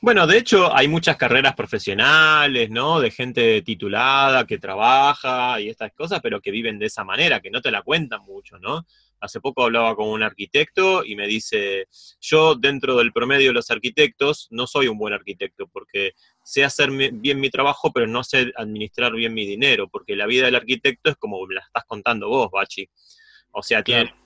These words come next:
Speaker 1: un plus de energía, o sea, en forma de dinero, pero que la tiene que administrar porque no siempre le van entrando obras, ¿no? Eh,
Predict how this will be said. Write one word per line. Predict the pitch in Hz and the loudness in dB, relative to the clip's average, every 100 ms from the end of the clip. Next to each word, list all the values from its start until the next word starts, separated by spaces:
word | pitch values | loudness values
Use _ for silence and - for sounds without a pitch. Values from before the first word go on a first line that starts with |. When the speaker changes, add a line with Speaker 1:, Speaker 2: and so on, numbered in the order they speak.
| _ | _
Speaker 1:
un | 117 | -12
plus | 120 131 123 | -2 -2 0
de | 120 117 113 110 | 0 2 4 2
energía, | 113 120 156 170 175 175 151 117 | -2 -4 -4 2 4 4 4 0
o | |
sea, | - 117 107 101 101 98 | -2 -4 -2 -4 -6 -8
en | 98 | -10
forma | - 127 120 120 | -8 -4 -2 0
de | 120 | 0
dinero, | 131 160 175 208 | 2 2 4 2
pero | 139 120 | 2 -2
que | 107 107 | -2 -6
la | 107 | -6
tiene | 127 - | -8 -8
que | 123 120 117 | -2 0 0
administrar | 113 110 113 - 143 170 175 | -4 -8 -10 -2 0 0 -2
porque | 135 110 | -6 -6
no | 104 120 | -6 -8
siempre | - 131 135 139 | -4 -4 -2 -2
le | 110 | 0
van | 107 | -2
entrando | 107 - 113 107 101 95 95 95 - - | -4 -8 -8 -6 -6 -6 -8 -14 -16 -2
obras, | 147 131 101 90 95 | 2 4 2 -4 -6
¿no? | 135 185 _ _ _ _ _ _ - | -6 -6 _ _ _ _ _ _ -8
Eh, | 104 101 98 98 95 95 98 | -4 -2 -2 -2 -4 -4 -6